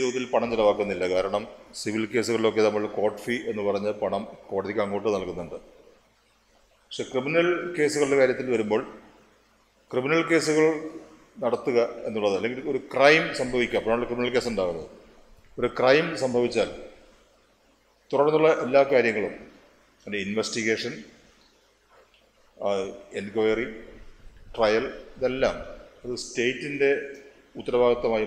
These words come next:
മാറുകയാണ്. അങ്ങനെ സ്റ്റേറ്റിൻ്റെ ഉത്തരവാദിത്തമായി മാറിയതിന് ചരിത്രപരമായ കാരണമുണ്ട്. പണ്ട് അങ്ങനെയായിരുന്നില്ല. പണ്ട് ഒരു കുറ്റകൃത്യം നടന്നാൽ,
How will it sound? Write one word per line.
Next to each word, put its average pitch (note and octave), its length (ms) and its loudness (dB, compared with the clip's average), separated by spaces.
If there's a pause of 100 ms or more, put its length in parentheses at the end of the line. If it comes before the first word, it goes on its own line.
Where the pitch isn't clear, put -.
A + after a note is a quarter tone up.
മാറുകയാണ്. F#2 420 -4 (1080)
അങ്ങനെ B2 240 0
സ്റ്റേറ്റിൻ്റെ D3 520 4
ഉത്തരവാദിത്തമായി D3 560 4
മാറിയതിന് C3+ 400 4 (440)
ചരിത്രപരമായ B2 580 4 (120)
കാരണമുണ്ട്. F#2+ 460 -2 (1200)
പണ്ട് C#3+ 220 2
അങ്ങനെയായിരുന്നില്ല. A#2 540 0 (140)
പണ്ട് A2+ 240 2 (960)
ഒരു A2+ 160 -4 (840)
കുറ്റകൃത്യം B2 520 -4
നടന്നാൽ, G#2+ 280 0